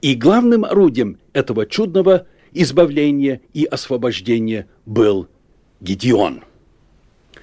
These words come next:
И вот при чтении на страницах Священного Писания и в истории Церкви о событиях божественного избавления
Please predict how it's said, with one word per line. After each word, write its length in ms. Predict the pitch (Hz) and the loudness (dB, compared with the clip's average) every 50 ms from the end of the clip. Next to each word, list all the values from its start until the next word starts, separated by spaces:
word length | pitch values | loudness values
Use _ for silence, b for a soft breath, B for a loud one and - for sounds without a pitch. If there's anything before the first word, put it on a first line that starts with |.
| B B B B B B | B B B B B B
И 60 | - | 2
вот 220 | 208 254 277 - - | 4 4 2 2 -2
при 240 | - 220 220 - - | -2 -2 -2 -2 -4
чтении 680 | - - - - 190 175 170 170 165 160 156 139 - - | -8 -4 2 4 4 4 4 4 2 2 0 -2 -4 -4
на 120 | 143 151 | -4 -4
страницах 600 | - - - 151 147 156 160 143 - - 127 - | -4 -4 -4 -2 0 0 0 -2 -2 -6 -12 -10
Священного 500 | - - 131 120 - 160 147 139 123 117 | -8 -8 -8 -4 -2 0 0 0 0 -2
Писания 480 | - - 135 - - 151 135 117 107 107 | -2 -4 -4 -4 -2 -2 0 0 -2 -2
и 60 | 113 | -2
в 60 | 110 | -4
истории 400 | 117 - - - 160 135 123 120 | -4 -6 -2 -2 0 0 0 -2
Церкви 640 | 113 - - - 147 113 - - - - 85 - - _ _ b b b b b b b b - | -4 -4 0 2 2 2 0 -4 -12 -18 -18 -18 -20 _ _ b b b b b b b b 0
о 240 | 139 139 - - | 2 2 2 0
событиях 760 | - - - 165 151 135 139 233 208 - - - - - - - | -2 -2 0 2 2 4 4 2 2 2 0 -6 -8 -10 -8 -2
божественного 840 | 120 147 156 139 - 214 208 - - - - 120 113 113 110 117 | 0 0 0 2 0 0 -2 -2 -6 -10 -10 -10 -8 -6 -6 -6
избавления 840 | 113 - 143 120 104 - 117 120 131 170 254 247 214 151 123 107 87 | -6 -6 -8 -8 -8 -6 -6 -6 -2 0 2 2 2 2 0 -2 -4